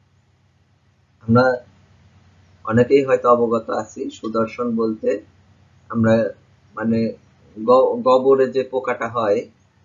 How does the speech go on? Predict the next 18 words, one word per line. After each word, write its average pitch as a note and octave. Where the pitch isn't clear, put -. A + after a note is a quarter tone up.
তোমরা G#2+
ছবিতে A2+
নিশ্চয় A#2
দেখছো A2+
যে A2+
এ-, -
এটা A#2+
সন্ধ্যার B2+
পর B2
আমরা B2
উঠতে B2+
দেখি, A2
হ্যাঁ, B2
সন্ধ্যায় C#3
উঠতে A#2+
দেখি G#2+
এটা G#2
সাধারণত। A2